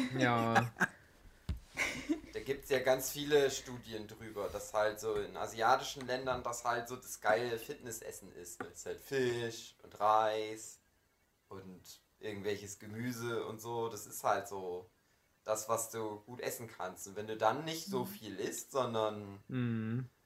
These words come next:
Speaker 2: ja, halt immer noch mal weniger und dann halt auch noch viel Sport machst und schwitzt, ja, dann ist das halt
Speaker 1: Mhm.
Speaker 2: weg. Und du hast ja auch nicht so viel Fett. Das muss man ja auch noch mal dazu sagen.
Speaker 1: Mhm.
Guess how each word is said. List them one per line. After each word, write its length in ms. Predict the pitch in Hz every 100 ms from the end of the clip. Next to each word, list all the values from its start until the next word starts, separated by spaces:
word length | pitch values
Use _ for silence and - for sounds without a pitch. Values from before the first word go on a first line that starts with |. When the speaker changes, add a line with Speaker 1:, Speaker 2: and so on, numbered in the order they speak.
| _
Speaker 2:
ja, 260 | - 120 95 - _ _ _ _ -
halt 160 | 110
immer 180 | 107 120
noch 120 | 117
mal 180 | 113 104
weniger 360 | 110 147 165 156
und 100 | 127
dann 120 | 113
halt 120 | 120 123
auch 100 | 113
noch 100 | 110
viel 160 | 120
Sport 380 | 104 - 113 -
machst 440 | 131 160 - - - _
und 180 | 113 -
schwitzt, 480 | - 156 165 -
ja, 100 | 127
dann 280 | 101 92 98
ist 180 | - -
das 180 | - -
halt 300 | - - - _
Speaker 1:
Mhm. 420 | 117 123 113 110
Speaker 2:
weg. 180 | 110 110
Und 120 | 120 117
du 60 |
hast 180 | 113 127
ja 160 | 135 113
auch 60 |
nicht 160 | 107 107
so 140 | 113
viel 380 | 107 - 95 -
Fett. 320 | - 110 95 90 - _ - _
Das 120 | -
muss 160 | 117 107
man 120 | 98
ja 100 | 95
auch 40 |
noch 140 | 117 98
mal 120 | -
dazu 260 | 90 - 90
sagen. 300 | - - - _ _ _ _ _ _ _ _
Speaker 1:
Mhm. 560 | - 113 107 101 101 120